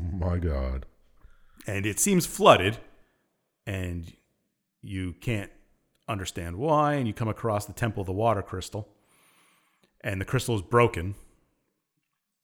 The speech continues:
Speaker 2: And the crystal tells you to search for Elia. And since there isn't much left in the world, you eventually find her. And she mentions that after the earthquake, everything kind of sunk into the ocean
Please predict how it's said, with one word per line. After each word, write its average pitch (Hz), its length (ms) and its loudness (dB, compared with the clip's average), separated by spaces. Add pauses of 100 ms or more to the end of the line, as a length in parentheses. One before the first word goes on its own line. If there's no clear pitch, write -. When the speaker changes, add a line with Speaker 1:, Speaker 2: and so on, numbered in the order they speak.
(140)
Speaker 2:
And 98 160 -4
the 87 40 -8
crystal 113 300 -4
tells 101 280 -2
you 95 40 -4
to 87 80 -8
search 113 360 -2
for 101 360 -2
Elia. 90 380 -2 (760)
And 87 300 -8
since 87 220 -6
there 90 120 -4
isn't 90 200 -4
much 87 340 -8
left 101 200 -4
in 87 100 -6
the 82 60 -6
world, 90 360 -4
you 87 140 -8
eventually 85 360 -8
find 87 320 -6
her. 90 180 -6 (1400)
And 90 380 -4 (1160)
she 117 220 -2
mentions 104 480 0
that 95 400 0 (280)
after 113 240 0
the 101 120 2
earthquake, 101 560 0
everything 95 340 -2
kind 98 220 -4
of 85 40 -6
sunk - 320 -2
into 95 120 -4
the 90 160 -2
ocean 90 400 -2